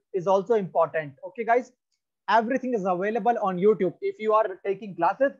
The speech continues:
then refer your respective teacher and do not fo-, uh, remove your focus. But if you are doing self-study, YouTube and study material. So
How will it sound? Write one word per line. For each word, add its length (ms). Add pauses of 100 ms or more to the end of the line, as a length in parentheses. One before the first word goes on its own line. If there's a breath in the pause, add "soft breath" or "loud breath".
(240)
then 260 (200)
refer 380
your 160
respective 500
teacher 280 (120)
and 200
do 200
not 300
fo-, 160
uh, 240 (380)
remove 320
your 180
focus. 340
But 160
if 160
you 80
are 80
doing 200
self-study, 640 (360)
YouTube 440 (200)
and 160
study 360
material. 420 (720)
So 220